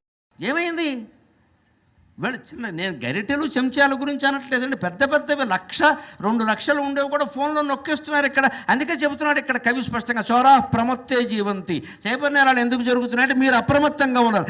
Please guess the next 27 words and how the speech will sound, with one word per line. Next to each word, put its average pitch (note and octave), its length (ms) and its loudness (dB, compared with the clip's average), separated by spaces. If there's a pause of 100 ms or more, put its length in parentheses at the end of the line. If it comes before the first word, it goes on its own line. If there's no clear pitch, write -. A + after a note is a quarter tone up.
(140)
అంతే A#3 180 -2
కదా. C4 160 0
ఒకడు A#3+ 160 0
లింక్ C4 400 -4
పంపిస్తాడు, A3+ 720 -4
"ఈ B3 100 4
లింక్ B3+ 260 0
క్లిక్ D4 460 -4
చేయండి." A3 240 -2
నీకు F#3 200 -6
బుద్ధి B2+ 320 -2
లేదా F#3+ 240 -2
క్లిక్ D#3 400 -10
చేయడానికి? D3+ 320 -4
కదా D3 160 -2
నీ C#3+ 260 -6
పెళ్ళా D3 500 -4 (600)
ఏంటే A#3+ 400 -2
క్లిక్ F3 380 -8
చేసేది G#3+ 300 -4
నువ్వు? A#3 320 -10 (480)
లింక్ A#3+ 220 -6
క్లిక్ C4 380 -6
చేయకుండా D4 360 0
ఏం C4+ 140 0
జరుగుతుందో D4 400 2
చూద్దాం. D4+ 380 -4